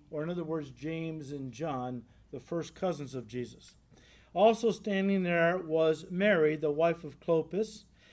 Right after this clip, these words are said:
and Mary Magdalene. Mary was a very popular name back then.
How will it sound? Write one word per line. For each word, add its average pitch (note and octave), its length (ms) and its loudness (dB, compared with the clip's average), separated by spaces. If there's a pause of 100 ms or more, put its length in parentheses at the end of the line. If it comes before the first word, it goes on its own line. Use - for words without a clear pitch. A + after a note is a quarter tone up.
(160)
and F#3+ 220 2
Mary F3+ 240 4
Magdalene. F3 500 2
Mary B3+ 240 4
was F3+ 220 0
a D#3 80 2
very G#3 480 2
popular F3+ 760 -6
name F#3 280 2
back C#3 260 -4
then. A2+ 180 -20